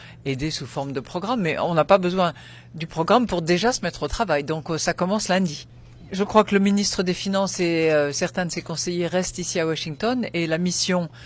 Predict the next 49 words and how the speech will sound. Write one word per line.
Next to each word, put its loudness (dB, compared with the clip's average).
du 0
F -6
M -2
I, -2
euh, 0
chargée -4
du, -6
de -8
la 0
République -6
démocratique -8
du -14
Congo 0
est -2
mobilisée, 0
prête -8
à -8
travailler -6
dès -2
lundi -4
matin. -8
Vous -10
savez, 6
la 6
mission 6
du 6
F -2
M 2
I, 0
c'est 0
d'aider 2
les -2
États 2
membres 0
de -2
l'institution. -4
Donc -2
dès 4
lors 6
qu'on 2
aura 4
fait -2
un 2
audit 2
complet 2
de -4
la 0
situation -6
économique, -4